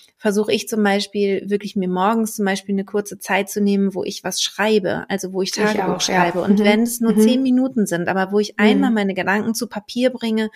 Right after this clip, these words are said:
Speaker 1: und nicht in irgendwas reintippe, sondern wirklich schreibe, also mit der Hand und mit einem Stift. Weil
Speaker 2: Ja,
Speaker 1: das was
Speaker 2: und
Speaker 1: mit uns macht und auch entspannt.
Speaker 2: Richtig,
Speaker 1: Ja.
Speaker 2: richtig.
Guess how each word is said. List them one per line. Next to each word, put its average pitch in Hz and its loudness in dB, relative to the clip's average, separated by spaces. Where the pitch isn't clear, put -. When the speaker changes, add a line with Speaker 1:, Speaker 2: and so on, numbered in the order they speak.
Speaker 1:
und 226 0
nicht 247 2
in 220 -4
irgendwas 214 -4
reintippe, 190 0
sondern 190 0
wirklich 214 2
schreibe, 175 0
also 185 -6
mit 202 0
der 190 -2
Hand 151 -10
und 185 -12
mit 190 -6
einem 175 -6
Stift. - -10
Weil 185 2
Speaker 2:
Ja, 226 6
Speaker 1:
das 214 0
was 208 2
Speaker 2:
und 208 0
Speaker 1:
mit 208 0
uns 226 0
macht 226 -2
und - -4
auch 175 -2
entspannt. 180 -6
Speaker 2:
Richtig, 190 -4
Speaker 1:
Ja. 233 -4
Speaker 2:
richtig. 220 -8